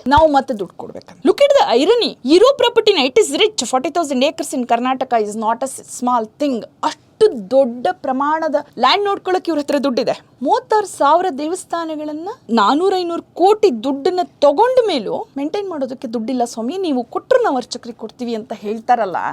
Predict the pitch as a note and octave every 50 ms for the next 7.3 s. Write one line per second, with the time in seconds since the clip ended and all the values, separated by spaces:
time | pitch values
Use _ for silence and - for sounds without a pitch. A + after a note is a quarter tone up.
0 | B3+ - - C4+ E4 E4+ A4+ A4+ - - G#4 G#4+ G#4 - F4+ E4 E4 E4 - -
1 | - C#4+ C#4 C#4+ C#4+ D4 D#4 E4+ F#4+ F#4 - - - - - - - - _ -
2 | G#3 G3+ A#3+ A3+ D4 - - - D4+ C4+ B3+ B3+ - - - - - - _ _
3 | - G#3 A3+ A3 G#3+ G#3 F#3 D#3+ - - - - G#3 G3 C4+ C#4+ C#4 D#4 D4+ -
4 | - G#4+ G4 - B3 A#3+ A3 B3+ A#3 F3+ D3 - _ - C4+ D4 D#4+ D#4 D4+ C4
5 | C4 A#3 A#3+ A3+ A3 G3+ - - A#3 A3 A3 A3 G#3+ - - - G#3 F#3 F#3 G3+
6 | G#3 - - - - - _ - F4+ G#4 A#4+ B4+ A#4+ F#4 B3 C4+ D4 D4 - -
7 | - G#4+ F4 F#4 F4